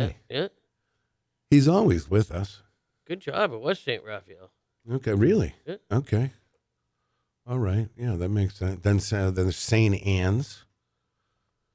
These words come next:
Speaker 1: Once in a while when I was a kid, 'cause like I said, I did, I did have church in my life. I, I went with my gr-, like, if I slept over my grandmother's house, which I, I did quite a bit as a, as a, as a kid. But I, uh,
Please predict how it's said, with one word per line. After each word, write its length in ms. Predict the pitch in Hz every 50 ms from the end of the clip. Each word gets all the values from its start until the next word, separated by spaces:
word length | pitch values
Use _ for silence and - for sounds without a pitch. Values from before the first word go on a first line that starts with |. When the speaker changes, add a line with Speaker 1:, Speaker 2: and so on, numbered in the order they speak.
| _ _ _ _
Speaker 1:
Once 220 | 131 220 247 185
in 80 | 139 95
a 60 | 85
while 280 | 85 87 87 85 87 87
when 140 | 90 90
I 80 | 90 87
was 160 | 87 85 85
a 20 | 87
kid, 240 | - 117 113 117
'cause 140 | - - -
like 140 | 165 160 147
I 60 | 131
said, 200 | 120 - 147 107
I 80 | 90 90
did, 300 | 82 - 165 208 202 -
I 100 | - 104
did 160 | 123 175 185
have 160 | 151 101 90
church 320 | - - 156 190 196 - 117
in 60 | 98
my 100 | 98 92
life. 320 | 90 90 90 90 98 101
I, 140 | 117 98 87 - -
I 80 | 107 104
went 160 | 110 127 135
with 160 | 127 120 120
my 120 | 117 92
gr-, 120 | 85 90 110 -
like, 140 | 120 113 101
if 100 | 98 -
I 60 | 156
slept 360 | - - - 151 147 131 - -
over 220 | 135 127 117 123
my 140 | 110 98 92
grandmother's 560 | 85 98 95 95 95 98 98 87 85 78 -
house, 320 | 85 85 80 80 - - - _ _ _ _ _
which 220 | - 95 - -
I, 120 | 85 87 95 101 120
I 120 | 160 208
did 400 | 214 202 - 247 202 - - _
quite 400 | - - - 151 147 117 107 98
a 60 | 92
bit 240 | 85 87 104 107 101
as 160 | 95 87 80
a, 100 | 85 80 - - - _ _ _ _ _ _ _
as 220 | 131 120 110 98
a, 140 | 98 98 -
as 160 | 110 101 92
a 60 | - -
kid. 380 | - - 123 123 107 92 95 - _ _ _ _ _ _ _ _ _ _ _ _ _ _ _ _ _ _ _ _ _ -
But 240 | 113 107 104 104
I, 180 | 104 101 104 104
uh, 240 | 101 95 92 87